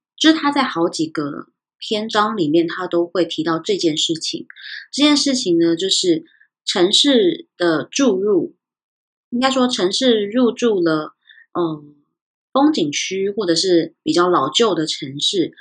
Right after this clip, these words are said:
呃，虽然城市会让生活更美好，会带来经济价值，但是相对的，对于古迹啊的当地的人文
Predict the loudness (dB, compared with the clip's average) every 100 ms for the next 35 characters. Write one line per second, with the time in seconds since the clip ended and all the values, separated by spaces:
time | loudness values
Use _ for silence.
0 | -20 -20 -20 _ _ -2 -2 -2 0 2
1 | 0 -2 0 0 0 -2 -4 -4 -6 -4
2 | -2 -2 -2 -2 -4 -10 -6 -4 -4 -2
3 | -2 0 -2 -6 -6 -8 -6 -4 -6 -6
4 | -8 -4 -4 -4 -4 -4 -4 -2 -2 -4
5 | -4 -2 -2 -6 -10 -12 -14 -10 0 0
6 | 0 -8 -8 -4 -2 -2 -4 -6 -10 _
7 | -6 -4 -2 -6 -4 -6 -2 -2 0 0
8 | 0 0 0 -2